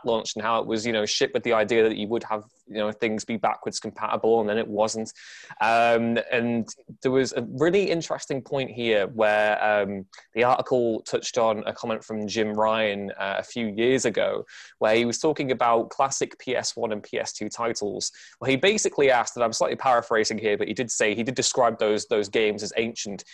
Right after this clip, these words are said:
He said, "Why would anyone, anyone want to play something that looked so ancient?" And I think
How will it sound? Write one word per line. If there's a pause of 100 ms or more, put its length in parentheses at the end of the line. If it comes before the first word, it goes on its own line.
(140)
He
said,
"Why
would
anyone,
anyone
want
to
play
something
that
looked
so
ancient?"
And
I
think